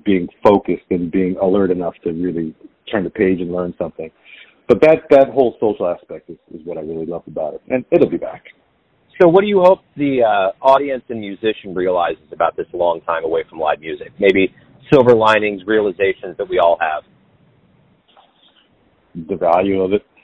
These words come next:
Speaker 1: the value of, of coming together and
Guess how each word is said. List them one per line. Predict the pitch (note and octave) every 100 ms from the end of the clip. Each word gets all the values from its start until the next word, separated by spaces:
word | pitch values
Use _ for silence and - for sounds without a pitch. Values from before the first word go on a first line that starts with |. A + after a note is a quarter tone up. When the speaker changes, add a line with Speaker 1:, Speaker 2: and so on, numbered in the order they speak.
| _ _ _ _
Speaker 1:
the | G2
value | F2 F2 F#2 F#2 F2+
of, | - -
of | G2 -
coming | - G2+ G2
together | F2+ F2 F2+ F#2 F#2 _ _ _ _ _ _ _ -
and | F#2 F#2 F#2 F2+ F2